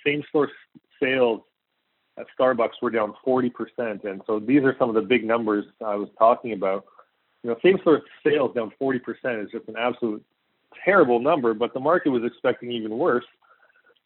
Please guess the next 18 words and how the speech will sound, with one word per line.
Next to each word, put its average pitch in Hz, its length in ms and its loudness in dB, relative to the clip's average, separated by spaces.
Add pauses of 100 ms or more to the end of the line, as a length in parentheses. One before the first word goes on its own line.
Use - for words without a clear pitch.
(220)
Um, 120 440 0
and 120 180 -10
so, 123 140 2
you 123 100 0
know, 120 100 -6 (120)
Starbucks 131 420 2
is 117 60 -10
looking 123 300 -8
to 117 60 -2
get 117 160 2
a, 117 160 0
a 110 60 0
bit 113 160 2
of 107 80 -2
a 113 40 2
lift 117 320 2 (220)
here. 95 360 -6
Um, 98 560 -8